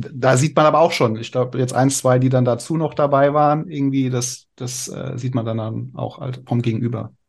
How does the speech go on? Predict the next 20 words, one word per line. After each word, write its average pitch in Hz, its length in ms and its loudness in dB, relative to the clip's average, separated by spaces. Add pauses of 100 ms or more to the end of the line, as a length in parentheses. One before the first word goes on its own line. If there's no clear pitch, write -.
(100)
definitiv. 123 580 -8
Und 131 80 6
man 131 160 8
merkt 131 240 4
halt, 131 100 4
dass 117 120 2
die - 80 0
Leute 120 180 4
da 117 100 4
Bock 123 200 2
drauf, 123 160 -8
oder 117 180 -2
dass 110 160 -4
ihr 117 120 -2
Bock 123 220 0
drauf 110 180 -8
habt, 101 220 -10 (300)
deine 117 240 2
Leute, 117 480 2 (540)
ähm, 107 920 0